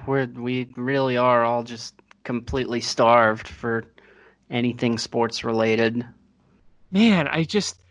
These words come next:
Speaker 2: I'd go to Wrigley Field, buy a front row seat if they said, "All right, we're gonna somehow have a live event, but it's gonna be the twenty twelve Cubs. Today's pitcher is gonna be Chris Birkin. The catcher is gonna be Steve Clevenger with the backup of Coy Hill.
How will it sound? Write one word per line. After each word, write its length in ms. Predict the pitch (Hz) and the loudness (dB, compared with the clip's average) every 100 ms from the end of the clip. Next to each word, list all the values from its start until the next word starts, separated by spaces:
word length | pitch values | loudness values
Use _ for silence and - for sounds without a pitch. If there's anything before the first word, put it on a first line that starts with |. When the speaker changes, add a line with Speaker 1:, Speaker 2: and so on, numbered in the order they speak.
| _ _ _ | _ _ _
Speaker 2:
I'd 220 | 190 214 196 | 0 2 4
go 200 | 226 208 | 6 6
to 60 | |
Wrigley 360 | 180 175 160 160 | 4 0 0 -4
Field, 480 | - 156 147 143 139 | -2 -2 0 -2 0
buy 160 | 170 | 2
a 100 | 185 | 2
front 300 | 170 - 180 | 0 -2 -2
row 160 | 180 170 | 0 -2
seat 420 | - - 170 139 - | -2 -4 -2 -2 -8
if 120 | - | -2
they 140 | 165 | -2
said, 300 | 156 165 151 | 0 0 0
"All 200 | 156 170 | 6 6
right, 320 | 165 147 151 | 6 2 -2
we're 140 | 147 165 | -6 -6
gonna 200 | 170 156 | -4 -6
somehow 840 | - - 226 233 196 175 165 156 - _ _ | -10 -2 -2 -2 0 4 4 2 -4 _ _
have 140 | 185 | -2
a 60 | 156 | 0
live 340 | 147 156 185 | 0 0 2
event, 360 | 185 156 147 147 | -2 -2 -4 -4
but 80 | 156 | -8
it's 160 | 147 - | -8 -6
gonna 180 | 190 | -6
be 100 | 180 | -4
the 120 | 156 147 | -4 -4
twenty 360 | - 165 185 | -8 -6 -6
twelve 380 | 185 - 196 170 | -4 -2 0 -2
Cubs. 560 | - 156 143 143 143 - _ _ _ | -2 0 2 -2 -10 -14 _ _ _
Today's 380 | - 175 202 233 | -4 0 0 -2
pitcher 440 | - 196 196 202 185 | -2 0 0 2 2
is 140 | 160 | 2
gonna 160 | 180 170 | -2 -2
be 100 | 170 | -2
Chris 320 | - 196 - | 0 -2 -2
Birkin. 680 | 156 165 156 147 151 147 147 _ _ _ _ | 0 4 4 4 0 -2 -6 _ _ _ _
The 100 | - | -6
catcher 500 | - 170 190 - 220 | 0 2 2 0 0
is 140 | 208 170 | 0 0
gonna 180 | 185 180 | -2 -2
be 440 | 175 170 165 156 | -2 0 -2 -4
Steve 540 | - - - - 185 - | -10 -16 -12 -8 -8 -8
Clevenger 840 | - 180 160 151 135 143 143 156 | 0 2 4 0 -2 0 0 -2
with 120 | 160 151 | -8 -8
the 60 | |
backup 420 | 139 156 160 - | 0 0 0 -2
of 80 | 170 | -8
Coy 340 | - 170 170 175 | -6 -2 -2 0
Hill. 460 | 170 151 143 143 | 2 2 2 -2